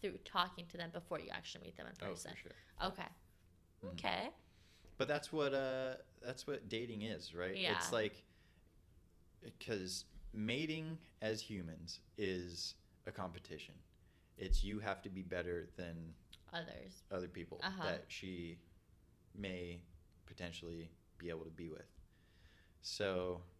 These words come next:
Speaker 2: you just have to be better than those other people. <laughs> That's,
Speaker 1: Or you just
Speaker 2: that's
Speaker 1: have to
Speaker 2: what
Speaker 1: be
Speaker 2: it is.
Speaker 1: yourself and hope
Speaker 2: No,
Speaker 1: that
Speaker 2: well,
Speaker 1: that person likes
Speaker 2: you
Speaker 1: you.
Speaker 2: have to be better than those other people, but also have a,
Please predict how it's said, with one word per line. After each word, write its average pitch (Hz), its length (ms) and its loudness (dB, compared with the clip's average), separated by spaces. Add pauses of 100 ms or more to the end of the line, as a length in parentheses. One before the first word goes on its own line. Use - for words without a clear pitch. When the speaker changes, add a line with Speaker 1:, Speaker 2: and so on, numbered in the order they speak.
(1040)
Speaker 2:
you 90 140 -8
just 87 200 -8
have 87 160 -6
to - 60 -10
be 92 100 -4
better 104 300 -2
than 95 160 -8
those 95 180 -4
other 92 160 -4
people. - 300 -10 (500)
<laughs> - 600 -8
That's, - 240 4 (140)
Speaker 1:
Or 190 100 4
you 220 120 8
just - 120 8
Speaker 2:
that's 240 160 10
Speaker 1:
have - 40 2
to 151 40 4
Speaker 2:
what 202 140 12
Speaker 1:
be - 60 10
Speaker 2:
it 240 100 12
is. 175 180 12
Speaker 1:
yourself 277 400 12 (100)
and 220 260 8
hope 254 80 0
Speaker 2:
No, 160 260 12
Speaker 1:
that 269 160 6
Speaker 2:
well, 135 200 12
Speaker 1:
that - 80 -4
person 339 380 0
likes 494 400 2
Speaker 2:
you - 120 8
Speaker 1:
you. 160 60 10
Speaker 2:
have 139 240 10
to 147 80 2
be 131 360 2 (460)
better 123 340 6
than 139 180 -2
those 117 220 2
other 107 180 4
people, 101 480 0
but 95 200 2
also 92 400 2
have 87 400 2 (540)
a, 95 40 -2